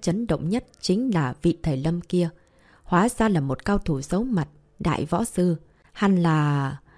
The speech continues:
Đám người Kim Cang đang tìm đại võ sư Lâm, người đã cứu Phương Y Thần. Nghĩ tới đây, mồ hôi lạnh ở trên trán Chu Chí Đức như là nước sông cuồn cuộn chảy xuôi xuống.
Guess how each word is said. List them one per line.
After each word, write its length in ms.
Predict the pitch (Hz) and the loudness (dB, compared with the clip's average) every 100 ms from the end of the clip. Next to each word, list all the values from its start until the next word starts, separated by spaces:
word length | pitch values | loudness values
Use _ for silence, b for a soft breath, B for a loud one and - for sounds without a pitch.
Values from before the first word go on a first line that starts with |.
| b b b | b b b
Đám 260 | - 208 262 | 0 0 2
người 140 | 185 | 2
Kim 260 | 160 233 226 | 2 2 0
Cang 360 | - 202 190 185 | 0 0 0 0
đang 160 | 240 233 | 0 0
tìm 260 | - 143 | 0 0
đại 180 | 131 131 - | 0 -4 -4
võ 140 | - | -6
sư 180 | - 190 | -2 0
Lâm, 280 | 180 180 170 b b b - | 2 0 -2 b b b 2
người 120 | 196 | 4
đã 140 | 254 262 | 4 4
cứu 200 | 190 247 | 2 2
Phương 220 | - 226 - | 2 -2 0
Y 120 | 233 | -2
Thần. 340 | - 165 139 - b b b b | 0 0 0 -6 b b b b
Nghĩ 200 | 190 190 | 0 2
tới 200 | 240 208 | 4 2
đây, 340 | 202 170 165 160 b b - | 4 2 2 0 b b 2
mồ 200 | 185 175 | 2 2
hôi 140 | 254 | 0
lạnh 200 | 220 151 - | 2 0 0
ở 100 | 151 | -2
trên 260 | 151 220 220 | 2 0 0
trán 320 | 185 175 254 | 0 -2 -2
Chu 180 | - 175 | 0 0
Chí 220 | - 175 175 | 2 0 2
Đức 160 | 262 - _ | -2 -2 _
như 140 | 196 214 | 2 4
là 180 | 165 | 2
nước 220 | 131 202 - | 0 -4 -4
sông 220 | 240 226 | -4 -2
cuồn 280 | - 143 - | -2 -2 -2
cuộn 280 | 156 - 165 | -6 -6 -4
chảy 200 | 151 - | -4 -4
xuôi 220 | - 180 | -2 -2
xuống. 340 | - 160 185 | 0 0 0